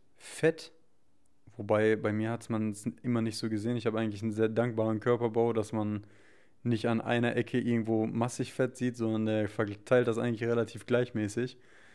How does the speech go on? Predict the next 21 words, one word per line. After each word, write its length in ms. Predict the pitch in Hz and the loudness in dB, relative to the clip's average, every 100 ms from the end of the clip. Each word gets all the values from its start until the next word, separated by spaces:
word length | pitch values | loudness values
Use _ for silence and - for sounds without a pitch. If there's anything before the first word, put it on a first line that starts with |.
| - - | -20 -18
Äh, 260 | - 110 107 | -6 -4 -4
fand 220 | 104 113 | -4 -4
ich 120 | 107 | -2
auch 200 | 113 113 | -2 -2
eigentlich 300 | 110 110 104 | -2 -4 -4
immer 200 | 117 110 | -4 -4
ziemlich 280 | 104 113 104 - | -2 -4 -6 -8
cool. 260 | 127 123 131 - - | -4 -2 -4 -8 -8
Also 200 | 107 101 | -6 -2
merkt 240 | 104 107 | 0 0
man 100 | 113 | 0
das 180 | 107 101 | -4 -2
nicht 140 | 113 | -6
so, 220 | - 110 104 | -4 -4 -2
wenn 120 | 104 | -2
ich 120 | 98 | -2
jetzt 160 | 104 98 | -4 -2
mal 200 | 104 101 | -4 -4
zehn 260 | - 113 | -4 -4
Kilo 220 | 104 107 | -2 -4
zunehme 480 | 104 - 117 117 120 | -4 -2 0 0 -4